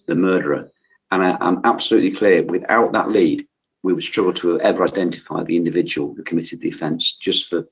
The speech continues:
purely gratuitous reasons. There are many occasions like that. We've had rapes where, um, uh, street rapes in cities, uh, no witnesses coming forward, but actually when we've done financial investigation and intelligence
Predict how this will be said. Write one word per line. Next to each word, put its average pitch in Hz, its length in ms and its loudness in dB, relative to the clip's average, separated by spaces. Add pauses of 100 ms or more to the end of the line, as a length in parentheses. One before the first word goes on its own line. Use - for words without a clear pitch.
purely 95 360 4
gratuitous 82 640 -2
reasons. - 440 -4 (500)
There 113 100 8
are 117 40 6
many 131 320 8
occasions 85 480 -4
like 80 200 -2
that. 80 160 -6
We've 98 140 -4
had 101 220 0
rapes - 540 2
where, 87 320 -4 (140)
um, 90 340 -4 (800)
uh, 90 260 -4 (180)
street - 340 0
rapes 92 340 2
in 85 60 -4
cities, - 640 -2 (260)
uh, 85 280 -2
no 98 240 0
witnesses - 360 0
coming 90 240 2
forward, 87 520 2 (200)
but 92 100 0
actually - 320 0
when 90 120 2
we've 90 80 0
done 92 140 0
financial 87 420 -2
investigation 85 600 -2
and 85 60 0
intelligence 80 640 -2